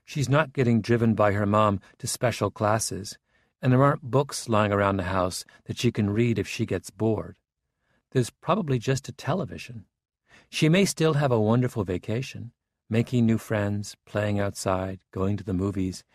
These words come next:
having the kind of carefree summer days that we all dream about. None of those things, though, will improve her math and reading skills. And every carefree summer day she spends puts her further and further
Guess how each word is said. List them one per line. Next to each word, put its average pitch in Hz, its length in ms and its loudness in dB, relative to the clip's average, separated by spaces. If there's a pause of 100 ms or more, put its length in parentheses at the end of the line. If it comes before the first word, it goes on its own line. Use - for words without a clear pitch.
(260)
having 117 260 2
the 113 80 2
kind 110 340 0
of 101 140 -8
carefree 107 500 -2
summer 104 340 -2
days 95 340 -4
that 107 100 -8
we 98 120 0
all 95 140 2
dream 107 240 0
about. 85 360 -4 (800)
None 143 200 4
of 226 100 2
those 127 240 4
things, 120 280 2
though, 110 260 2 (160)
will 127 160 4
improve 135 480 2
her 123 180 0
math 107 460 2
and 123 160 2
reading 143 300 0
skills. - 580 -10 (540)
And 139 120 2
every 170 380 4
carefree 147 640 2
summer 127 380 2
day 110 280 2
she 131 300 -4
spends 90 560 -4 (220)
puts 131 240 -2
her 123 120 0
further 139 560 -2 (260)
and 127 200 0
further 104 480 -2